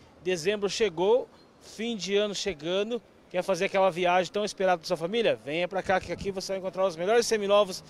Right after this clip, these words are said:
de Toledo e toda a região, pessoal. Olha só, vamos começar falando desse lindo Tigo. Tigo oito, ano dois mil e vinte e dois. Gente, o carro tem cinquenta e sete mil quilômetros rodados, revisões todas feitas na concessionária, inclusive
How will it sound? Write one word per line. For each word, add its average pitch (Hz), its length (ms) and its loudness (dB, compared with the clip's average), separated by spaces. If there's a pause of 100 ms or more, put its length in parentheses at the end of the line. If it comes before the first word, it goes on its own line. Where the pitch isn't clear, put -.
(200)
de 208 140 -4
Toledo 196 400 4
e 185 60 -4
toda 220 240 2
a - 20 4
região, 196 440 2
pessoal. 131 360 -4 (280)
Olha 170 200 2
só, - 240 4 (200)
vamos 196 220 -4
começar 208 420 4
falando 196 300 4
desse 196 300 0
lindo 202 420 -2
Tigo. 127 400 -6 (580)
Tigo 233 340 -2
oito, 185 420 2 (420)
ano 214 380 4 (240)
dois 185 400 4
mil 196 160 2
e 254 100 4
vinte 226 240 -2
e - 20 -10
dois. 170 500 0 (180)
Gente, 196 320 2
o - 40 -14
carro 196 240 6
tem 208 120 -2
cinquenta 208 520 -2
e 220 40 -2
sete 202 300 2
mil 180 160 -2
quilômetros 165 300 -2
rodados, 156 320 4
revisões 170 420 0
todas 233 460 2
feitas 208 340 0
na 196 100 0
concessionária, 180 600 0
inclusive 165 500 -4